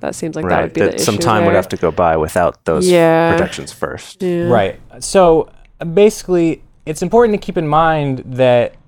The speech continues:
Speaker 3: when you have people who are agreeing with each other, they can divide the parental responsibilities however they want.
Speaker 1: Right.
Speaker 2: Mm-hmm.
Speaker 3: This is only something that comes into play when there's a dispute.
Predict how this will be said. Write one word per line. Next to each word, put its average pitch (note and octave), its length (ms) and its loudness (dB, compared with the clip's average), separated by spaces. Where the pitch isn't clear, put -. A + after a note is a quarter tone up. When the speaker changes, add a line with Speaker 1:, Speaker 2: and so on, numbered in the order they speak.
Speaker 3:
when D#3+ 180 -2
you E3+ 80 0
have G#3 360 2
people F3+ 380 -2
who D#3+ 200 2
are C3 420 2
agreeing C#3 560 2
with A#2 120 -2
each G#2 200 -6
other, E2+ 360 -2
they F3+ 120 2
can A3 180 0
divide B2+ 580 2
the A2+ 60 -6
parental B2+ 460 -2
responsibilities G#2+ 920 -2
however A2 340 -2
they F2+ 100 -2
want. F2+ 440 -4
Speaker 1:
Right. E3+ 400 -2
Speaker 2:
Mm-hmm. G2 180 -8
Speaker 3:
This - 180 -6
is D#3+ 100 -4
only C#3+ 520 0
something B2 340 -4
that A2+ 80 -2
comes A#2 240 -2
into A2 140 -2
play G2+ 440 0
when G2 240 -4
there's F#2 280 -2
a - 80 -16
dispute. - 600 -10